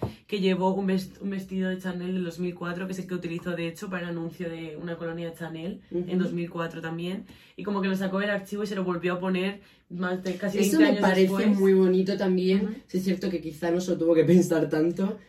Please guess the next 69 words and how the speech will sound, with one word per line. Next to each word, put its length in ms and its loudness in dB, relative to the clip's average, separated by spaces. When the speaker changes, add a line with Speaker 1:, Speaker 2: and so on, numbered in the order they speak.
Speaker 1:
No, 140 -6
Speaker 2:
pero 160 6
Speaker 1:
pero 140 4
Speaker 2:
tuvo 120 6
la 160 6
Speaker 1:
fue 80 -6
Speaker 2:
suerte 240 4
Speaker 1:
como 140 2
un 40 4
Speaker 2:
de 60 6
Speaker 1:
buen 200 6
Speaker 2:
decir 180 2
Speaker 1:
homenaje 380 0
a 140 2
"esto 180 -6
me 100 -4
lo 60 -2
diseñó 360 -6
Carl 200 -2
y 40 -4
me 100 -2
lo 140 -4
puse, 500 -6
pues 200 -6
ahora 180 0
lo 100 0
saco 220 -2
de 40 0
mi 120 -2
archivo", 340 -6
que 60 -4
es 80 -2
algo 100 0
que 80 -4
ya 80 -4
me 80 -2
he 60 -4
puesto 320 -6
antes, 600 -8
y 100 -6
pumba. 400 -6
Speaker 2:
Y 60 -4
qué 160 4
mejor 320 0
homenaje 680 -2
que 300 -8
ese. 320 -16
Speaker 1:
Ujú. 320 -4
Speaker 2:
Así 220 -6
que, 120 0
Nicole, 400 0
a 60 -4
mí 80 -2
la 80 -4
verdad 160 -4
que 80 -2
me 80 -2
gustó 300 -8
un 100 -4
montón. 400 -6
Speaker 1:
Sí, 140 0
la 80 0
verdad 100 2
es 80 -4
que 80 -10
estuvo 260 -6
muy, 280 -2
muy 160 -8
bien. 260 -12